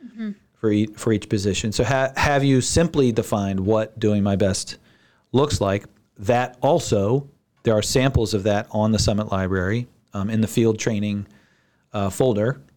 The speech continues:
Speaker 2: There are some, some trainings around what does doing my best look like. So get clear on that. Um, there, so therefore, the decision making and the problem solving that, that the person in that level one role, remember,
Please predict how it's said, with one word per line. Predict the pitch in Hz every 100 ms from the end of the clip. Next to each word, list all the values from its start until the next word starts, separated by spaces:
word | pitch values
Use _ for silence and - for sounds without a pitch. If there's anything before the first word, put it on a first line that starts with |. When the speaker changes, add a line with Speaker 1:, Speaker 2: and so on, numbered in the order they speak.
| _ -
Speaker 2:
There | 110
are | 107
some, | - 107 104 107
some | - 113
trainings | - 139 120 104 110
around | 104 104 98
what | 110
does | 113
doing | 101 107 101
my | 95
best | 92 92 -
look | 87 -
like. | 85 104 - _ _ _ _ _ _ _ _ _ _ - -
So | -
get | 127 151
clear | 175 202
on | 117
that. | 95 92 _ _ _ _ _ _ _ _ _ _ _ _ _ _
Um, | 113 107 117 -
there, | 107 139 156 165 165
so | 160
therefore, | 135 143 131 - 170 117
the | 117
decision | 123 - 147 147
making | 127 110 101 107 101 104 _ _ _
and | 117 107 101 110
the | -
problem | - 165 185 139 117
solving | 101 117 98 95 92 95 131 _ -
that, | 107 -
that | 113 107
the |
person | 110 - 151 143 131 120 -
in | 139 135
that | 113 113
level | 110 110 107
one | 104
role, | 101 120 120 95 92 - _ _ _ _ _
remember, | 113 120 160 151 135 131